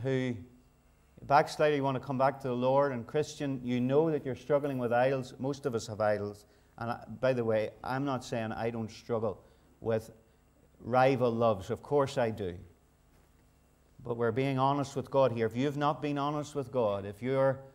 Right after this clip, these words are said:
holding on to idols, but trying to reach out to God or portray that you're following the Lord, but you know you're being a spiritual adulterer and adulteress.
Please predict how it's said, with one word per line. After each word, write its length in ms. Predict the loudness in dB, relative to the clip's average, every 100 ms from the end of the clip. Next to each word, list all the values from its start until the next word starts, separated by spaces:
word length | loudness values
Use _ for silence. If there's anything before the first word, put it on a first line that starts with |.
| _
holding 400 | -2 0 2 2
on 240 | 2 0 0
to 120 | 0
idols, 680 | 2 2 0 -8 -14 -20 -20 _ _ _ _ _ _ _ _ _ _ _ _ _ _ _ _ _ _ _ _ -10
but 160 | -10 -6
trying 380 | -2 0 0 -2
to 100 | 0
reach 240 | -2 0
out 180 | -2 -2
to 60 |
God 260 | 0 2 2
or 60 | 0
portray 520 | -4 -6 2 4 4
that 180 | -2 -6
you're 80 | -6
following 440 | -2 0 0 -4
the 80 | -2
Lord, 220 | -2 -4
but 160 | -4 -4
you 140 | -2
know 400 | 0 2 0 -4 -16 _ -6
you're 160 | -6
being 300 | -2 -2 -2
a 60 | -4
spiritual 640 | -8 -2 0 0 -2 -2
adulterer 720 | -2 2 2 2 0 -2 -2
and 140 | -4 -6
adulteress. 680 | -2 0 0 -4 -10 -14